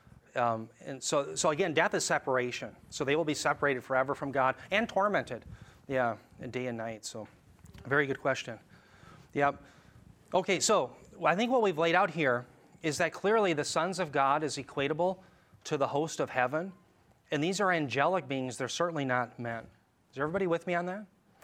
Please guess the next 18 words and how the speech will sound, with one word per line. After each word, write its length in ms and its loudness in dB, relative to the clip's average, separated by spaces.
Now, 260 2
let's 200 2
turn 200 4
our 100 6
attention 420 0
now 180 4
from 160 -2
the 60 0
sons 300 0
of 100 0
God. 280 4
We've 140 0
defined 380 2
that 120 0
they 120 2
are, 160 6
in 100 0
fact, 380 0